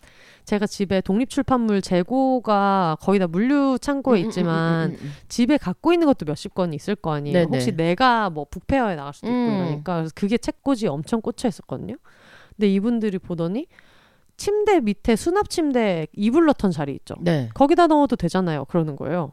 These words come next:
Speaker 2: 음.
Speaker 1: 다섯 권 정도만 남겨놓고. 그래서 그걸 엄청 창의적으로 생각을 되게 잘해주세요. 그래서 그런 식으로 물건을 싹 다 재배치를 하고, 집에 있는 그 옷은 전부 다 보이게 다 걸어요, 행거에.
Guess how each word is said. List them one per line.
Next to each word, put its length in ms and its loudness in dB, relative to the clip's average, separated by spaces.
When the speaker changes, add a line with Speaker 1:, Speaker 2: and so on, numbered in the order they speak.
Speaker 2:
음. 460 -8
Speaker 1:
다섯 260 0
권 140 2
정도만 380 -4
남겨놓고. 720 -4
그래서 320 2
그걸 280 2
엄청 420 -2
창의적으로 640 2
생각을 480 2
되게 140 -4
잘해주세요. 500 -6
그래서 360 2
그런 260 6
식으로 240 2
물건을 400 2
싹 220 -2
다 100 2
재배치를 920 -2
하고, 440 0
집에 500 4
있는 480 2
그 260 -2
옷은 760 2
전부 480 2
다 280 2
보이게 360 4
다 220 -4
걸어요, 260 -8
행거에. 400 -4